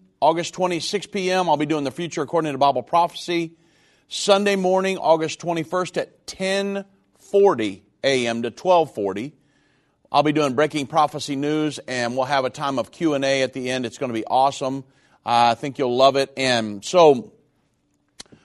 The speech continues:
certainly would wanna see anybody in the area that listens to us in the Shreveport, Louisiana area. Join us over there, uh, for that conference. And we'll be announcing this several times throughout the week.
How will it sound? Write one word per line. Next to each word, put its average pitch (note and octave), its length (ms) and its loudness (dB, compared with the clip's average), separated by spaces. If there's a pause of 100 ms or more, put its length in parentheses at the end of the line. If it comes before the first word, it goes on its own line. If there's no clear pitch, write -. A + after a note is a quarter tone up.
certainly E3 420 2
would D#3 160 0
wanna D#3+ 180 0
see E3+ 220 -2
anybody D3+ 560 4
in C#3 140 -2
the C#3 100 0
area C3+ 380 2
that B2 100 -2
listens C3+ 340 -4
to D3 120 -2
us C3 320 2
in B2 180 -4
the A2+ 100 -4
Shreveport, D3+ 800 -2
Louisiana C3 600 -2
area. A#2+ 520 0 (460)
Join C#3 340 2
us B2+ 240 -4
over A#2+ 240 -2
there, A2+ 400 0 (460)
uh, A2 420 4
for C3 240 -2
that A#2+ 220 2
conference. A#2+ 460 0
And D3 120 -6
we'll F3+ 80 0
be F3+ 140 0
announcing C#3 460 -2
this B2+ 140 -6
several B2+ 300 0
times A#2 320 -6
throughout A2+ 300 -2
the G#2+ 80 -6
week. G#2+ 340 -4